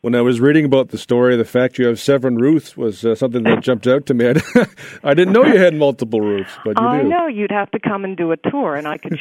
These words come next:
Speaker 2: show you those. But
Speaker 1: <laughs> Uh, you didn't really get any, uh, uh, pushback, uh, yesterday during the request of the committee. Were you expecting any? It seemed as though they,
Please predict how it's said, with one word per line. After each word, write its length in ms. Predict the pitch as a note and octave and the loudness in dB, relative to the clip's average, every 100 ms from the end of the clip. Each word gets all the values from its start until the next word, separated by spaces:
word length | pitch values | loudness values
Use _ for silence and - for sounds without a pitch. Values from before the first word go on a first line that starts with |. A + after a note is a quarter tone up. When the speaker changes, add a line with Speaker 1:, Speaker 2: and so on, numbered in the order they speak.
| - | -4
Speaker 2:
show 140 | G3+ | -4
you 180 | E3+ C#3+ | -4 -6
those. 300 | C#3+ - - - | -6 -6 -8 -2
But 480 | F#3+ - D3+ F3 - | -2 -2 -8 -8 -12
Speaker 1:
<laughs> 60 | _ - - - - - - | _ -20 -20 -20 -20 -20 -8
Uh, 220 | - C3 C#3 | -2 0 0
you 160 | G3 F3 | 0 0
didn't 220 | G#3 E4+ | 2 2
really 160 | A3+ F#3+ | 2 2
get 140 | F3 | 2
any, 280 | D#3+ D3 C3+ | 2 2 4
uh, 260 | B2+ A#2+ A#2 A#2 _ | 4 2 0 -4 _
uh, 180 | D3+ B2+ | -2 -2
pushback, 880 | A2 - F3 F3 - B2+ A#2+ A#2 - C3+ | -2 -2 -2 -2 -2 0 0 -2 -4 -4
uh, 100 | B2+ | -2
yesterday 540 | A#2 C3 - B2+ B2 | 0 -2 -2 -2 0
during 320 | A2 B2 A#2+ A#2 | 0 -2 0 0
the 160 | A#2 | -2
request 320 | A2 - C3 | -4 -2 -4
of 60 | - | -4
the 60 | B2 | -8
committee. 240 | A2 B2 | -2 -2
Were 140 | B2 | 0
you 80 | B2 | 0
expecting 680 | A#2+ - - E3 - A3 G#3+ | -2 -6 -2 -2 0 0 2
any? 200 | A3 G#3 | 2 0
It 100 | C#3+ | 0
seemed 240 | E3+ F#3 | 0 0
as 120 | D3+ | 0
though 200 | B2+ C#3 | 2 2
they, 540 | C3 B2+ B2+ B2+ C#3+ | 2 2 2 0 -2